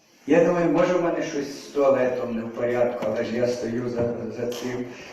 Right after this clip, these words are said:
Може, що. Відчуваю, а я не мав тоді великого досвіду усного жанру. От, відчуваю, що в мене вже серце в горлі стрибає від, е, цього. Я щось докарамаркав, що належиться,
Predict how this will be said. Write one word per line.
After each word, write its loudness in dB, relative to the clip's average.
Може, 4
що. 4
Відчуваю, 8
а 8
я 8
не 6
мав 8
тоді 4
великого 6
досвіду 6
усного 8
жанру. 8
От, 4
відчуваю, 4
що 4
в 2
мене 6
вже 6
серце 6
в 2
горлі 4
стрибає 4
від, -2
е, -2
цього. -4
Я 6
щось 0
докарамаркав, 4
що 0
належиться, 6